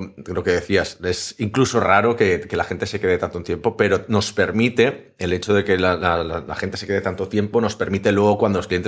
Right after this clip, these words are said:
nos vienen decir, "Oye, ¿cómo sé que no me vais a rotar los developers entre proyectos? ¿Y cómo podemos tener una relación muy a largo plazo?". Nosotros la tenemos con nuestros empleados, o sea, la mitad de nuestros <laughs> empleados van a cumplir cinco años en,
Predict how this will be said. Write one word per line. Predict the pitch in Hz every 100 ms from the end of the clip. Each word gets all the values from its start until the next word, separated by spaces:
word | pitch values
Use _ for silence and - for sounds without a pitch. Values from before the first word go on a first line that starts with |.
| 98
nos |
vienen | 101 104 117
decir, | 104 95 90 - - -
"Oye, | 113 135 123
¿cómo | 120 131
sé | 127
que | 123
no |
me | 123
vais | 123 113
a | 113
rotar | 113 117 120
los | 110
developers | 104 104 120 110 117
entre | 113 107
proyectos? | 101 113 120 117 113 113 110
¿Y | 104 95 - -
cómo | 120 123
podemos | 135 131
tener | 131 120
una | 110
relación | 110 104 110
muy | 110 98
a |
largo | 98 85 87
plazo?". | 127 - - 101
Nosotros | 95 95 107 127
la | 120
tenemos | 92 101 113 -
con | 92
nuestros | 92 85 90 92
empleados, | 82 76 104 113 73 76
o |
sea, | - 82 78
la | 78 82
mitad | 85
de | 90 92
nuestros | 90 -
<laughs> |
empleados | 107 101 90
van | 117
a | 98
cumplir | 107 113 -
cinco | 92 87 92
años | 87 90 87
en, | 92 80